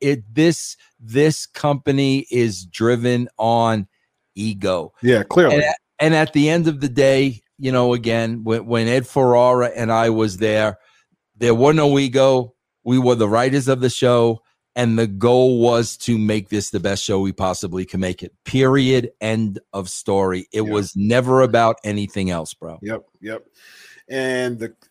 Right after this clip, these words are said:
Speaker 2: I mean, like, proof, proof, proof is in the pudding. I mean, Crash Holly, you know, before his gimmick with Bob Holly and four hundred pounds <laughs> carrying scales,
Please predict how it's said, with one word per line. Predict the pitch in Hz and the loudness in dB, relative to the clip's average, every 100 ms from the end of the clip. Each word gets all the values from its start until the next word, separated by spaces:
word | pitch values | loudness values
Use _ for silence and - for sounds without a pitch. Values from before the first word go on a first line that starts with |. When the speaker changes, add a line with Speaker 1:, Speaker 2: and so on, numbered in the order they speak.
| _ 170 | _ -6
Speaker 2:
I | |
mean, | 175 170 160 | 0 0 2
like, | 151 147 - _ | 2 2 -4 _
proof, | - 226 - - - - | 0 0 0 -10 -20 0
proof, | 220 220 - - _ | 2 2 -6 -14 _
proof | 226 214 | -6 -4
is | 160 | -4
in | 131 | -6
the | 120 | -6
pudding. | 113 90 82 - 120 | -8 -10 -14 -20 -8
I | |
mean, | 131 131 120 - _ _ | -6 -4 -8 -14 _ _
Crash | - 175 180 175 | -2 0 0 2
Holly, | 156 131 120 117 107 92 _ _ 139 | 2 4 2 0 -4 -10 _ _ -8
you | |
know, | 135 123 | -4 -4
before | 113 113 - 139 139 135 131 113 _ _ _ _ | -4 -8 0 4 6 6 4 0 _ _ _ _
his | 139 127 | -4 -2
gimmick | - 117 110 104 _ | -6 -8 -8 -12 _
with | 110 104 - - | -12 -12 -12 -8
Bob | 117 113 | -6 -6
Holly | 117 113 110 110 107 | -8 -8 -6 -8 -8
and | 98 - | -12 -8
four | 123 110 | -4 -2
hundred | 113 107 | -4 -10
pounds | - 107 104 107 104 | -8 -4 -4 -4 -8
<laughs> | - | -6
carrying | 123 120 101 101 | -4 -4 -4 -4
scales, | - 120 120 113 110 | -4 2 4 4 2